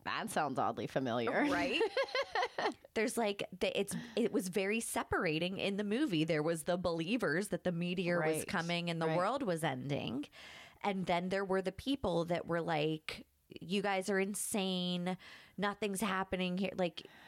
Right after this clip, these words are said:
Speaker 1: So, like, here's the thing, though. If a meteor is coming to take us all out, I might wanna be in the camp of disbelief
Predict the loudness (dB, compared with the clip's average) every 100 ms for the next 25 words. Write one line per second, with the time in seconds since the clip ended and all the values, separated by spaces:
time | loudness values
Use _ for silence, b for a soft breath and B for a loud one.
0 | B -6 0 4 4 2 2 2 2 0
1 | -2 2 4 4 -2 -6 -8 -10 -6 0
2 | 2 4 4 4 4 4 2 -2 2 2
3 | 2 0 -2 0 0 2 2 2 2 0
4 | 0 -4 _ b b b b b b -2
5 | 2 4 6 4 2 2 4 4 6 6
6 | 4 4 2 4 4 2 2 0 2 -2
7 | -2 -2 -4 -8 -14